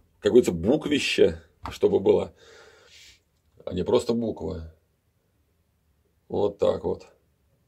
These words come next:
А так, если да, у меня вообще нет клейма. Вообще, они просто все умерли, все клейма. Клейма вот. Нет, это уже сбито.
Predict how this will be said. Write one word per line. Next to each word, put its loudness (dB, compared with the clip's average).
А 4
так, 8
если 4
да, 8
у -10
меня 0
вообще -2
нет 0
клейма. 0
Вообще, -4
они -6
просто -4
все -2
умерли, 2
все -10
клейма. -2
Клейма 2
вот. -2
Нет, -8
это -10
уже -6
сбито. -8